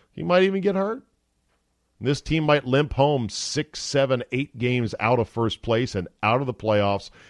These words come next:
and it's off into free agency for Bryce Harper. And this might have been the last great moment. I hope and pray not, 'cause I like having him. Stylistically, he's not totally my cup of tea.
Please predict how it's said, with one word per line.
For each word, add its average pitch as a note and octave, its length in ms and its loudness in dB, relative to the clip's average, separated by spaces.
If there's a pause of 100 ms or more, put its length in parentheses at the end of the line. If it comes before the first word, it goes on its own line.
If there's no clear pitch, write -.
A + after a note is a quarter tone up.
(180)
and F#2+ 120 -4
it's F#2 220 -6
off A#2+ 300 2
into A#2+ 180 0
free A2 280 -2
agency G2 420 -4
for F#2 120 -10
Bryce F#2 300 -6
Harper. E2+ 240 -6
And F2+ 140 -6
this C#3 200 0
might B2 200 2
have A2+ 100 -2
been A2 140 0
the G2+ 80 -4
last G#2 380 -2
great G#2 220 -2
moment. F2+ 380 -4 (460)
I E3+ 380 8
hope C3+ 500 2
and G2 180 -8
pray G#2 240 0
not, E2+ 340 -4 (560)
'cause G2+ 180 -2
I G#2+ 80 2
like A2 300 0
having F2+ 320 -2
him. A1+ 120 -20 (540)
Stylistically, D3+ 1040 2
he's G#2 220 -2
not A2 300 -2 (400)
totally G2+ 320 0
my F#2+ 140 -2
cup F2+ 240 -8
of - 100 -10
tea. - 260 -14